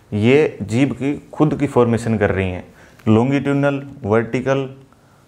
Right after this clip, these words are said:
ट्रांसवर्स, और जो लॉन्गिट्यूडनल थी उसी की सुपीरियर और इन्फीरियर लॉन्गिट्यूडनल। तो ये हो गई अपनी इंट्रिंसिक। अब देखते हैं एक्सट्रिंसिक।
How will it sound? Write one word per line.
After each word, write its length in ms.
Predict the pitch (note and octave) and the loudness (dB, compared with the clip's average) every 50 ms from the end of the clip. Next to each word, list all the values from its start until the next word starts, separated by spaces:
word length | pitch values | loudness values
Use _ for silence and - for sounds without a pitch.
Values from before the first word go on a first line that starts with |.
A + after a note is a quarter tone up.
| _ _ - | _ _ -4
ट्रांसवर्स, 760 | - A2 A#2+ B2+ C3+ B2 - - C3+ C#3 C#3 C3+ - - - - - - _ _ _ _ _ _ _ _ _ _ _ - - | -2 0 0 0 -2 -6 -6 -4 -2 -2 -2 -2 -6 -16 -18 -20 -20 -20 _ _ _ _ _ _ _ _ _ _ _ -8 -2
और 360 | G2+ G2+ G2 F#2+ - - - - | 0 0 0 0 -2 -6 -6 -6
जो 260 | G#2 G#2 A2 A2 G#2+ | 0 2 4 4 6
लॉन्गिट्यूडनल 580 | G#2+ A#2 B2+ C3 C#3+ - B2+ C#3 C3+ C3+ C3+ B2+ | 6 4 2 2 -2 -2 -4 -4 -2 -2 -2 -4
थी 140 | - C3 B2+ | -4 -4 -4
उसी 240 | B2 B2 C3 C3 | -4 -2 -4 -6
की 360 | B2 C3 C3+ C3+ D#3+ - - - - - - - - _ _ - | -4 -2 -2 -2 -2 -4 -6 -12 -20 -20 -20 -20 -20 _ _ -12
सुपीरियर 540 | - - A#2+ A#2 B2 B2 B2+ B2 C3 C#3 C#3+ | -4 -2 -2 0 4 4 4 6 6 6 6
और 160 | D3 D3 - | 4 4 2
इन्फीरियर 500 | - - A2+ G#2+ G2 - G#2 G2 G2+ G2+ | 2 0 0 0 0 0 0 2 2 2
लॉन्गिट्यूडनल। 560 | G2 G2 G2 F#2+ F#2 - G2 F#2+ F#2 F#2 F2+ F2+ - - _ _ _ _ _ - _ _ - - _ _ _ - | 2 2 0 -2 -2 -2 -2 -2 -2 -4 -4 -6 -10 -18 _ _ _ _ _ -20 _ _ -20 -20 _ _ _ -6
तो 60 | - G#2+ | -2 2
ये 120 | G#2 A#2 | 4 4
हो 80 | B2+ B2+ | 4 6
गई 100 | B2 B2+ | 4 4
अपनी 260 | B2 B2 B2+ B2+ B2+ - - - - - - | 4 2 0 -2 -2 -6 -14 -20 -18 -6 0
इंट्रिंसिक। 640 | - A#2 A#2+ A2+ B2 C3 C3+ B2+ F3 E3 E3 - - | 2 4 4 4 2 0 0 0 0 -2 -2 -2 -2
अब 160 | A2 G#2+ G#2 A2+ | -2 0 0 2
देखते 320 | A2 A#2 A#2 A2+ - - | 2 2 2 0 0 -2
हैं 120 | C#3+ - - | -2 0 0
एक्सट्रिंसिक। 580 | - A2+ - - A2 G#2 G2 F#2 - F#2+ - | -2 -4 -2 -2 -2 -2 -2 -4 -8 -12 -12